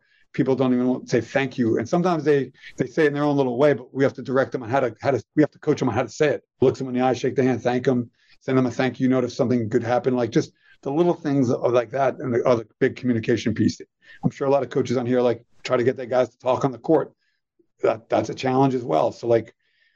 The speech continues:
we start off doing a lot of drills with some talking stuff. That, that, that's part of our core value stuff. You know, another big, another big part of our core values is definitely trust.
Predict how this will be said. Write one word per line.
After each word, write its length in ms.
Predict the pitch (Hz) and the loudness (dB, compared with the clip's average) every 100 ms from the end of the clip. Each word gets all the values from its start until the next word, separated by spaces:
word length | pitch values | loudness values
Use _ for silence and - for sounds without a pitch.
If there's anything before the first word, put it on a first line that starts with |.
| _ - | _ 0
we 160 | 127 | 0
start 300 | 110 135 127 | 0 -2 0
off 260 | 135 123 - | 0 -2 -2
doing 240 | 131 127 | -2 0
a 40 | 127 | 2
lot 120 | 123 | 0
of 80 | 117 | 0
drills 300 | 127 127 120 | 0 0 0
with 120 | 131 | -2
some 120 | 123 | -6
talking 400 | - 147 - 113 | 0 0 0 -8
stuff. 320 | - 117 - | -2 -2 -2
That, 160 | 135 - | -6 -4
that, 160 | 113 | 0
that's 200 | 120 117 - | 0 -2 -6
part 260 | - 131 | -2 0
of 80 | 123 | 2
our 120 | 117 | 0
core 240 | 113 127 110 | -2 -4 0
value 320 | 117 117 107 | 0 0 -2
stuff. 300 | - - - _ _ _ _ _ | -2 -4 -4 _ _ _ _ _
You 80 | - | -2
know, 100 | 123 | 0
another 180 | 120 123 | 2 2
big, 180 | 127 135 | 0 -2
another 220 | 135 143 | -2 0
big 180 | 127 120 | 0 0
part 200 | 139 127 | 0 0
of 100 | 117 | 0
our 100 | 107 | -2
core 240 | 123 117 | 0 0
values 360 | 110 110 110 104 | 2 0 0 -2
is 100 | 101 | -2
definitely 440 | 120 - 117 107 - _ _ _ _ - | -2 0 -2 -2 -6 _ _ _ _ -2
trust. 460 | 135 185 - - | 0 0 -4 -18